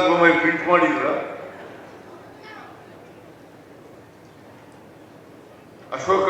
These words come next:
ಪ್ರಿಂಟ್ ಮಾಡಿದ್ನ? ವಿಜಯೇಂದ್ರ ಪ್ರಿಂಟ್ ಮಾಡಿದ್ರ?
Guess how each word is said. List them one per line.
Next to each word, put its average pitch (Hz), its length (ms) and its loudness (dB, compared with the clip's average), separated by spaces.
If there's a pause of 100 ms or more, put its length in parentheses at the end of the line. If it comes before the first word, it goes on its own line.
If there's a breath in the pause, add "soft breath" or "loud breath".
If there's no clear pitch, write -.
(120)
ಪ್ರಿಂಟ್ 175 280 -6
ಮಾಡಿದ್ನ? 165 360 4 (2250)
ವಿಜಯೇಂದ್ರ 190 460 4 (100)
ಪ್ರಿಂಟ್ - 300 -4
ಮಾಡಿದ್ರ? - 360 2